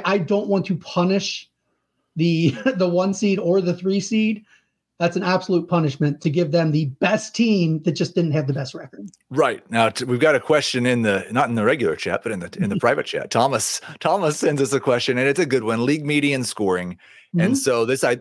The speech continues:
Speaker 2: I believe you call it victory points,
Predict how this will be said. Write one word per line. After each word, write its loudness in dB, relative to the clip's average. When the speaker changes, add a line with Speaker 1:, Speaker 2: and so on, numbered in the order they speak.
Speaker 2:
I -4
believe -2
you -2
call 0
it -2
victory -2
points, -6